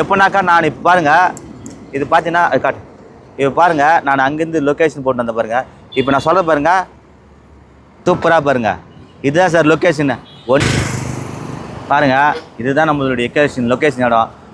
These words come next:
ஒவ்வொரு வீடியோலையும் நான் போடுறேன், அப்படியே லிங்க் பண்ணி போட்டு விட்றேன்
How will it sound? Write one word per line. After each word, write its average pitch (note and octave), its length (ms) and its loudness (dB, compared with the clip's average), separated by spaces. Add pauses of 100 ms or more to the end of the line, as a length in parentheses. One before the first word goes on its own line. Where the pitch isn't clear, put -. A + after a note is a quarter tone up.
(220)
ஒவ்வொரு F#3 280 6 (120)
வீடியோலையும் F3 440 4
நான் C#3 200 0
போடுறேன், C#3 420 2 (460)
அப்படியே D#3 260 4 (160)
லிங்க் F3 220 -6
பண்ணி D3 240 -2
போட்டு C#3+ 200 0
விட்றேன் D3 300 -2